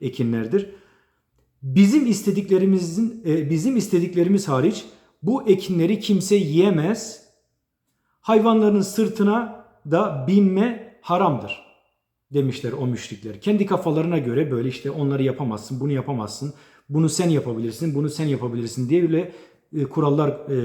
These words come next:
ko-, koymuşlar. Hayvanlardan bahsediyor. Değil mi? Yüz otuz sekizinci ayet. "İftira ederek nimetlerin üzerine Allah'ın ismi, e, ismini anmıyorlar."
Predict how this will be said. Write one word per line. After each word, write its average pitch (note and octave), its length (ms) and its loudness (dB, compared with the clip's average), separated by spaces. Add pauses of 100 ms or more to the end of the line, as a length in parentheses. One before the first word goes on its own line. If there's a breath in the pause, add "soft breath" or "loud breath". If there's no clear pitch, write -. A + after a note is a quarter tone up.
(300)
ko-, B2+ 340 -10
koymuşlar. A#2+ 680 -4 (380)
Hayvanlardan C3 640 -2
bahsediyor. A2+ 480 -2 (800)
Değil A#3+ 100 0
mi? - 280 -4 (200)
Yüz C3 120 0
otuz B2+ 200 -4
sekizinci A#2+ 500 -2
ayet. A#2 340 0 (1800)
"İftira A3+ 420 4
ederek E3 320 2
nimetlerin F#3+ 500 2
üzerine F#3 320 0
Allah'ın F3+ 380 2
ismi, F#3 340 -2
e, F#3+ 340 -2
ismini E3+ 520 0
anmıyorlar." G#3+ 840 2